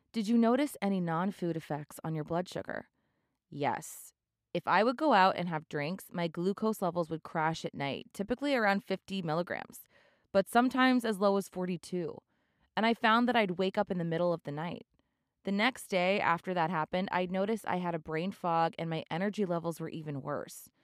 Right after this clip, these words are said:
What I found helpful was that if I was going to have a drink, to do it alongside healthy food. Manhattan alone, zone score of one or two.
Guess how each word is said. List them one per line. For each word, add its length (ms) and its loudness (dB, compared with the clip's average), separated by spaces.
What 140 0
I 120 4
found 260 2
helpful 380 2
was 140 0
that 180 0
if 100 -6
I 120 4
was 120 -2
going 320 4
to 60 2
have 160 2
a 40 -2
drink, 440 -2
to 100 -4
do 180 2
it 80 4
alongside 640 0
healthy 260 0
food. 380 -4
Manhattan 420 0
alone, 500 0
zone 260 2
score 500 2
of 120 0
one 180 0
or 80 -4
two. 300 -8